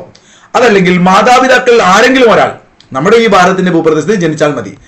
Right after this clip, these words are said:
ജനിച്ചിരിക്കുകയോ ചെയ്യുന്ന വ്യക്തി. ഭരണഘടന നിലവിൽ വരുന്നതിന് തൊട്ടു മുമ്പ് അഞ്ച് വർഷത്തിൽ കുറയാത്ത കാലം, ശ്രദ്ധിക്കണേ, ആയിരത്തി തൊള്ളായിരത്തി അൻപത് ജനുവരി ഇരുപത്തി ആറാം തീയതി ഭരണഘടന നിലവിൽ വന്നു.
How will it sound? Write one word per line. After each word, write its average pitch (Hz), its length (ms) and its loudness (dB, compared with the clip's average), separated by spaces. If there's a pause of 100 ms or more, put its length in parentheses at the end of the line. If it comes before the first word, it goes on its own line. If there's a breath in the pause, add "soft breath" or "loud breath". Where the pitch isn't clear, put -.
(180 soft breath)
ജനിച്ചിരിക്കുകയോ 143 500 -2
ചെയ്യുന്ന 135 280 -6
വ്യക്തി. 120 300 -6 (640 loud breath)
ഭരണഘടന 254 680 2
നിലവിൽ 214 340 2
വരുന്നതിന് 214 360 2
തൊട്ടു 190 320 0
മുമ്പ് 180 280 0 (480)
അഞ്ച് 208 380 -2
വർഷത്തിൽ 214 400 0
കുറയാത്ത 180 500 0
കാലം, 135 220 -2
ശ്രദ്ധിക്കണേ, 151 420 -2 (520 loud breath)
ആയിരത്തി 240 220 2
തൊള്ളായിരത്തി 269 160 2 (100)
അൻപത് 226 400 -2 (140)
ജനുവരി 202 320 2
ഇരുപത്തി 202 280 0
ആറാം 196 220 2
തീയതി 185 160 -2
ഭരണഘടന 165 420 -2
നിലവിൽ 143 260 -4
വന്നു. 107 200 -8